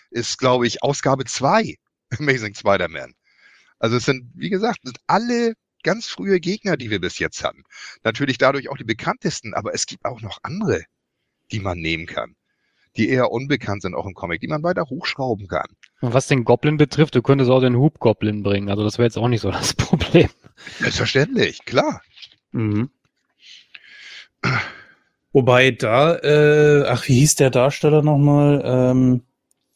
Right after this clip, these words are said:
Speaker 3: der den Hobgoblin gespielt hat in den Original-Spider-Man-Filmen? Das wäre wiederum so ein, äh,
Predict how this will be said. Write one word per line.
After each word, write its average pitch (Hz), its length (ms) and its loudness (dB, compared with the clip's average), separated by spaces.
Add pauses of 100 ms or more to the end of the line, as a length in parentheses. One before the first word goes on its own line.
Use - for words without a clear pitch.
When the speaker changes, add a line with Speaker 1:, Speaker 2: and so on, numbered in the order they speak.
(260)
Speaker 3:
der 131 100 0
den 120 180 4
Hobgoblin 139 500 4
gespielt 135 400 4
hat 135 120 6
in 127 120 2
den 123 320 4
Original-Spider-Man-Filmen? 143 1600 4 (840)
Das - 280 2
wäre 208 240 6
wiederum 202 800 6
so 160 120 2
ein, 180 180 8
äh, 170 580 4